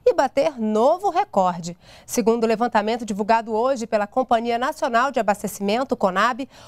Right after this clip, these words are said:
o crescimento da produção de grãos será de vinte e sete vírgula sete por cento.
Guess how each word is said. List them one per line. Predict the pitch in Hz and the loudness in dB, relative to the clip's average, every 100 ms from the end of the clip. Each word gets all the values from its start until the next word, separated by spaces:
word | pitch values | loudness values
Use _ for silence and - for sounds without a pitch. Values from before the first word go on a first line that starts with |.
| - | -2
o | 392 | -2
crescimento | 415 403 349 247 285 359 311 | 0 -4 -4 0 2 2 0
da | 226 | 0
produção | - 220 214 226 202 | -2 -6 -4 -6 -6
de | 226 | -4
grãos | 208 254 285 | -2 -2 -2
será | 277 233 240 | -2 0 0
de | 247 240 | -2 -6
vinte | 262 330 | -6 -6
e | 254 | -6
sete | - 254 269 240 | 0 0 0 -6
vírgula | 269 269 262 | -4 0 -2
sete | - 254 - | 0 0 -2
por | - 330 - | -6 -6 -4
cento. | - 226 180 - | 0 0 0 -6